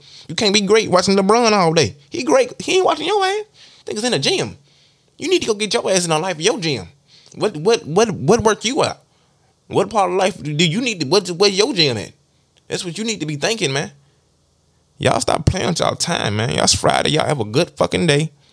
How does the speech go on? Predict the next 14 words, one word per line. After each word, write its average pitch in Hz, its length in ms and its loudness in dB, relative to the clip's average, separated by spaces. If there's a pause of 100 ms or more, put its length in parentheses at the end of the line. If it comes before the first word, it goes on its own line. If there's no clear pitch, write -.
(100)
Run 170 260 0
your 170 220 2
race. 175 180 2
Don't 147 140 2
worry 170 100 2
about 170 220 0
nobody 165 300 2
got 156 160 0
going 160 160 2
on 156 100 2
this 151 100 2
weekend. 156 420 -2 (340)
Fuck - 240 -2
them. 139 260 2